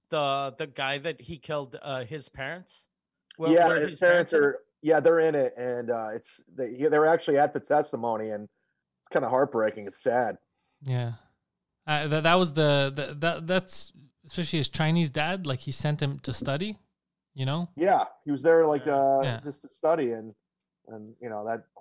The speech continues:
Speaker 2: unfortunate situation happened.
Speaker 3: And being from China, dude, his dad must have lost his shit.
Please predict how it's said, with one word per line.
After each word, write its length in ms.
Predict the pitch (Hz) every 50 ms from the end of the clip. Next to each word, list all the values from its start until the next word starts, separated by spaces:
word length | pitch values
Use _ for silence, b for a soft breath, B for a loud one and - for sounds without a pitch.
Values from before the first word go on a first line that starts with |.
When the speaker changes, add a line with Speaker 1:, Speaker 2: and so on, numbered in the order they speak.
| _ -
Speaker 2:
unfortunate 560 | 139 120 - 143 139 131 - 131 123 113 -
situation 480 | - 131 - - 117 120 123 110 113
happened. 400 | 104 110 120 131 131 - - 98 95 _ _ _ _ -
Speaker 3:
And 280 | 165 180 208 196 160 131
being 220 | - 190 190 175
from 360 | - - - 170 175 180 170
China, 440 | - - - 151 147 165 180 185 190
dude, 240 | 180 190 214 214 175
his 100 | 143 127
dad 220 | 120 147 147 156
must 220 | 156 151 147 143 -
have 80 | 135 131
lost 240 | 135 139 135 -
his 100 | - 117
shit. 320 | - - - - 139 127